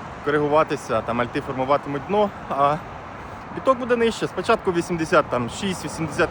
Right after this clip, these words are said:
вісім, потім всі подумають, що то дно, ну і піде за моїм сценарієм, так як я півроку про це говорив. Ви, в принципі, знаєте цілі. Нижче семидесяти трьох. А там будемо дивитися, шістдесят п'ять це буде чи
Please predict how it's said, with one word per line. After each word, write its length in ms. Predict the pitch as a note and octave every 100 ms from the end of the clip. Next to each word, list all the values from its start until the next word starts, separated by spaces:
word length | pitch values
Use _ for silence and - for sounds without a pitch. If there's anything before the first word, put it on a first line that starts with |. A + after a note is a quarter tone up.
| A3+
вісім, 400 | C4 A3 G3+ F#3 - - - - - -
потім 220 | F#3+ G3
всі 140 | F#3+ G3
подумають, 420 | F#3+ F#3+ F#3+ F3
що 80 | F3
то 140 | F#3
дно, 340 | F3 A3 B3+ G#3 - - A#3+
ну 80 | D4+
і 80 |
піде 340 | C4+ A#3+ B3+ A#3+
за 160 | F3
моїм 240 | F#3+ G3 G3
сценарієм, 500 | - F#3+ G3 F#3 D3+
так 180 | E3 E3+
як 160 | E3
я 60 | E3
півроку 400 | E3+ E3 F3+ -
про 120 | C#3+
це 160 | - D3+
говорив. 400 | C#3+ C#3+ E3+ E3+ - - - - - -
Ви, 60 | D#3+
в 40 |
принципі, 400 | F#3 F3+ E3 -
знаєте 360 | D#3 F3 E3 D3
цілі. 360 | - F3 D#3+ G#2+ - - - - - - - - - -
Нижче 320 | E3 A#3 G3+
семидесяти 480 | - F#3+ G3 - E3+
трьох. 340 | D#3+ C#3+ - - -
А 80 | E3+
там 160 | E3+ A3
будемо 200 | A3 G#3+
дивитися, 480 | G#3+ G#3 D#3+ - A#2+
шістдесят 440 | E3+ D#3+ F3+ A3
п'ять 360 | - F3 D#3+ -
це 100 | D3
буде 220 | C#3+ C3+
чи 260 | - C#3